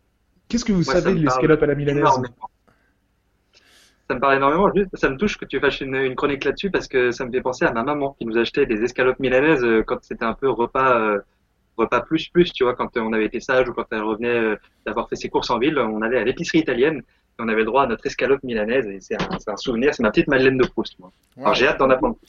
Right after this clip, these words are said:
Speaker 3: Et
Speaker 1: C'est un
Speaker 3: moi,
Speaker 1: peu
Speaker 3: je,
Speaker 1: plus
Speaker 3: je
Speaker 1: gros
Speaker 3: connais
Speaker 1: qu'une
Speaker 3: pas.
Speaker 1: Madeleine, mais
Speaker 3: <laughs>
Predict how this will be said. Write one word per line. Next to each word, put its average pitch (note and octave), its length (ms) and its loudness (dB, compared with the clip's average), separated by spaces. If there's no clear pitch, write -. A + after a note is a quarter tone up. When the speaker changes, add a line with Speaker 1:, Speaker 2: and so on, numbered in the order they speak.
Speaker 3:
Et C#3 40 -10
Speaker 1:
C'est C#3+ 80 -4
un D3+ 60 2
Speaker 3:
moi, A#3 80 2
Speaker 1:
peu B3 60 4
Speaker 3:
je, F#3 80 -2
Speaker 1:
plus A#3 120 4
Speaker 3:
je E3 40 2
Speaker 1:
gros G#3 140 6
Speaker 3:
connais F#3 120 2
Speaker 1:
qu'une F3 60 2
Speaker 3:
pas. F3 80 6
Speaker 1:
Madeleine, E3 680 4
mais C#4 80 2
Speaker 3:
<laughs> F#3+ 880 -6